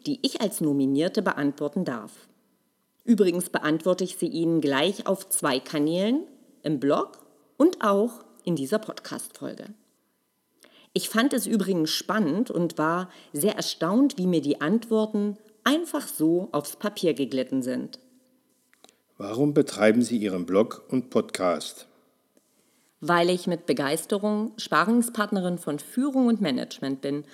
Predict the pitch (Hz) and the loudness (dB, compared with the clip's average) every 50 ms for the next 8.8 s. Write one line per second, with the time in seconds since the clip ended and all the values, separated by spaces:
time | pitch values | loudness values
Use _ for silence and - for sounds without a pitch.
0 | - - - - - - - 175 185 - - 185 180 175 - - 170 165 - - | -20 -20 -20 -20 -16 -8 -4 -2 -2 -2 -2 -4 -4 -4 -4 -6 -6 -4 -6 -6
1 | - - 180 175 185 175 170 - 185 - 143 151 170 190 208 196 185 196 202 208 | -2 -2 0 2 2 0 0 -2 -4 -2 0 0 2 2 2 2 2 0 0 0
2 | 208 208 - - 147 151 147 143 - - 151 160 190 208 202 185 185 170 170 170 | -2 -4 -4 -4 -2 -2 -2 -2 -2 -2 0 2 2 2 2 2 0 0 0 -2
3 | 165 170 165 - 160 139 - - - 170 - 156 147 147 - 151 - - - - | -2 -4 -6 -8 -8 -8 -6 -4 -4 -6 -4 -6 -10 -8 -8 -6 -4 -4 -4 -4
4 | - 139 135 131 135 143 - - _ _ _ _ _ _ _ _ _ _ _ _ | -6 -4 -4 -4 -6 -8 -12 -16 _ _ _ _ _ _ _ _ _ _ _ _
5 | _ _ - - 127 - 170 165 - - 151 143 139 - - 147 135 135 139 160 | _ _ -2 -2 0 0 0 -2 -2 -2 -4 -4 -4 -6 -10 -4 -2 -2 0 0
6 | 180 220 254 302 311 - - - - - 226 - - 247 208 190 185 - - 151 | 0 0 0 0 0 0 -2 -2 0 0 0 2 2 2 2 2 0 -4 -2 -2
7 | 151 123 151 139 131 135 151 185 - 285 233 - 160 170 170 160 170 143 139 - | -2 0 0 0 0 0 0 -2 0 0 2 2 2 0 0 -2 -4 -6 -6 -6
8 | - - 185 220 254 277 262 - - 190 - - 185 175 180 180 | -4 -2 2 4 4 4 4 2 0 -4 -4 -4 -4 -4 -4 -6